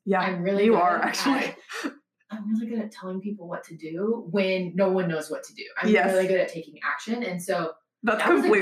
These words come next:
Speaker 2: great
Speaker 1: true.
Speaker 2: thing to learn. It was a great thing to learn about myself because I've now applied that in my
Speaker 1: Mm.
Speaker 2: new role. So I was able to take this job. Again, I say, like,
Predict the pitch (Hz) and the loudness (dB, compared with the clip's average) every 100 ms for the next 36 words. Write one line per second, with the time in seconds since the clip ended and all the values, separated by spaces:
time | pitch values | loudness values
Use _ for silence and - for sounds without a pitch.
0 | 196 220 269 254 269 190 165 233 - - | 6 4 4 4 4 2 2 0 0 -2
1 | 190 233 254 285 - 233 330 302 269 202 | 0 4 4 4 4 4 2 2 2 4
2 | 190 226 208 - - 165 - - 196 190 | 4 4 2 0 -2 -2 0 2 0 -2
3 | 202 208 190 185 175 170 - _ _ _ | -4 -2 0 2 0 -4 -10 _ _ _
4 | _ _ _ _ _ _ _ _ _ - | _ _ _ _ _ _ _ _ _ -6
5 | 214 294 277 254 226 233 240 208 - - | -4 -4 -6 -10 -8 -4 -2 -2 -2 -6
6 | 185 170 196 180 160 165 202 202 - - | -8 -6 -2 -2 -4 -4 0 0 0 -2
7 | 190 185 180 - 185 208 202 170 170 175 | -2 0 0 2 2 2 -2 -6 -4 -2
8 | 226 240 - 190 196 190 175 170 170 165 | 0 -2 -2 0 0 -2 -4 -4 -4 -6
9 | - 170 156 147 | -6 -4 -4 -6